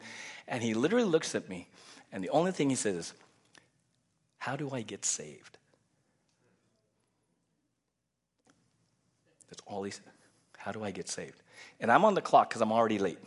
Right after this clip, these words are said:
So I recognize I, I only got probably, like, thirty seconds to a minute with this guy 'cause, you know, I've been running around and I gotta get back. And in the best way I could,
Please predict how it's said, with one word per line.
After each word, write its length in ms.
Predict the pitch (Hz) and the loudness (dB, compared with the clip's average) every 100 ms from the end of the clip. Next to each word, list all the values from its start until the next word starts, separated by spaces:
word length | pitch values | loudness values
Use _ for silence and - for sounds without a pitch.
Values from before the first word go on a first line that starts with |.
| - - _ _ _ _ - - - | -20 -20 _ _ _ _ -18 -18 -16
So 160 | - 113 | 0 2
I 60 | |
recognize 520 | 117 131 - 113 104 101 | 6 4 4 0 2 4
I, 140 | 107 - | 2 0
I 100 | 117 | -2
only 260 | 113 123 110 | 2 2 4
got 240 | 110 - | 2 2
probably, 220 | - 110 | -2 -2
like, 180 | 95 - - - | -4 -8 -20 -4
thirty 200 | 123 113 | -4 -2
seconds 380 | - 107 101 | -4 -4 -8
to 120 | - 95 | -6 -4
a 40 | |
minute 240 | 98 98 | -2 -4
with 140 | 87 - | -6 -10
this 180 | 85 - | -12 -8
guy 200 | 87 85 | -8 -8
'cause, 420 | - 82 - - _ _ _ _ _ _ | -10 -12 -12 -16 _ _ _ _ _ _
you 80 | 85 | -12
know, 120 | 80 | -10
I've 240 | 78 - | -12 -14
been 180 | 92 87 | -14 -8
running 220 | 95 90 | -6 -4
around 140 | 95 101 | -2 -2
and 100 | 95 | -2
I 60 | |
gotta 160 | 85 82 | -4 -6
get 120 | 85 | -2
back. 240 | 123 - - - - - - - - _ _ _ _ _ _ _ _ _ _ _ _ _ | -2 -2 -8 -20 -20 -20 -20 -20 -20 _ _ _ _ _ _ _ _ _ _ _ _ _
And 140 | 135 127 | 0 2
in 100 | 123 | 2
the 60 | |
best 280 | 120 156 - | 2 0 2
way 220 | 151 139 | 2 4
I 280 | 139 131 123 | 4 0 -6
could, 320 | - 110 101 | -4 -2 -2